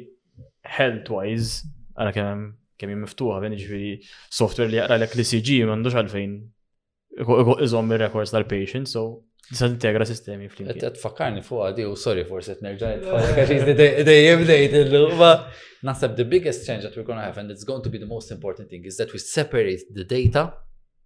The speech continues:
Speaker 2: from the system.
Speaker 1: Insa.
Speaker 2: Because that's where the magic happens. Once you do that, ma tliet tagħmel hekk, mbagħad inti tista' tbiddel is-sistema għal xi ħaġa aktar moderna. Terġa', jekk hemm bżonn tinbidel, terġa' tinbidel, jekk kollha bżonn tinbidel jew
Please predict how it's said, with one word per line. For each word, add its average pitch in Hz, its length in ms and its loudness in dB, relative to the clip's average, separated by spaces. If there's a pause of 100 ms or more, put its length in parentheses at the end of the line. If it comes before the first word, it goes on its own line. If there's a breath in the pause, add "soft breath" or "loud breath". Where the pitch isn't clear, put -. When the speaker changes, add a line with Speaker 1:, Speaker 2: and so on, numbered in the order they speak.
(160)
Speaker 2:
from 98 160 -14
the 95 80 -10
system. 82 460 -12 (260)
Speaker 1:
Insa. 104 240 -12 (240)
Speaker 2:
Because 117 300 -12
that's 104 320 -12
where 80 160 -12
the 82 100 -16
magic 82 320 -16
happens. 92 380 -16
Once 175 280 -8
you 113 60 -8
do 110 240 -10
that, - 320 -18 (540)
ma 123 180 -10
tliet 101 160 -10
tagħmel 95 320 -4
hekk, - 220 -14 (500 soft breath)
mbagħad 185 260 -6
inti 143 280 -8 (100)
tista' - 380 -8 (880)
tbiddel 107 320 -12
is-sistema 101 800 -16
għal 95 160 -16
xi - 80 -18
ħaġa 85 160 -16
aktar 80 240 -18
moderna. 95 460 -6 (260)
Terġa', - 400 -8
jekk - 160 -16
hemm 90 80 -4
bżonn 90 220 -8
tinbidel, 98 340 -8
terġa' 87 300 -10
tinbidel, 92 400 -10
jekk 85 160 -14
kollha 90 180 -8
bżonn 90 240 -12
tinbidel 90 380 -8
jew 90 80 -4